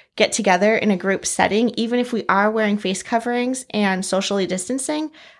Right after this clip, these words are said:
I'm not ready yet. And I have to be comfortable with how I feel about that and not feel ashamed about being reserved. And then also not casting,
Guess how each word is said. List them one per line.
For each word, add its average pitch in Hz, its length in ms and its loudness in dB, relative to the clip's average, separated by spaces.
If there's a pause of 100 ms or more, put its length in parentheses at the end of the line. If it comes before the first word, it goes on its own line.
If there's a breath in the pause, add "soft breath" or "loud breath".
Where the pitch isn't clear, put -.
(100)
I'm 240 180 4
not 233 220 4
ready 180 220 2
yet. - 300 -2
And 208 120 0
I 214 80 6
have 226 180 4
to 220 80 -4
be 214 80 0
comfortable 208 560 0
with 202 160 0
how 190 160 0
I 180 120 2
feel 185 220 -2
about 269 280 0
that 294 200 2
and 208 120 4
not 202 180 2
feel 202 140 2
ashamed 214 480 2
about 190 440 2 (500 loud breath)
being 202 280 4
reserved. 180 560 -2 (120)
And 269 100 2
then 294 80 4
also 311 320 2
not 254 180 4
casting, 233 640 0